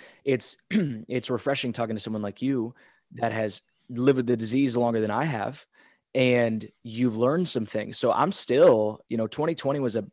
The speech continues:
a banner year for me of inviting people into my story and asking for help more and telling people more about it, because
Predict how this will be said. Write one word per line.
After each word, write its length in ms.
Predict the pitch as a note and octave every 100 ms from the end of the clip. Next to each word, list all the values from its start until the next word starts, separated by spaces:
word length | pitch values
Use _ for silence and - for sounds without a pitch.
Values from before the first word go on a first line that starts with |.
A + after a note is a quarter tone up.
| _
a 40 | G#2
banner 380 | G2+ A#2 B2+ A2+
year 200 | A2+ A#2+
for 120 | A2
me 160 | A2 G#2+
of 180 | A2+ - _ _ _ _ _
inviting 440 | - A2 G#2+ A2 A2+
people 240 | A#2+ A2+
into 80 | A2
my 80 | A2
story 540 | G#2+ A2 G#2+ G#2+ G#2 G#2
and 80 | - - - - -
asking 360 | A#2 A#2 A#2+ A2+
for 120 | A#2+
help 260 | A#2 A2+ G#2+
more 380 | A2 G#2+ G#2+ A2
and 140 | G2+
telling 340 | - A#2+ A#2+ A2+
people 240 | A#2+ A2+
more 220 | A2 G#2
about 280 | G2 G#2 G#2
it, 160 | G2+ -
because 320 | A2 A#2 G#2+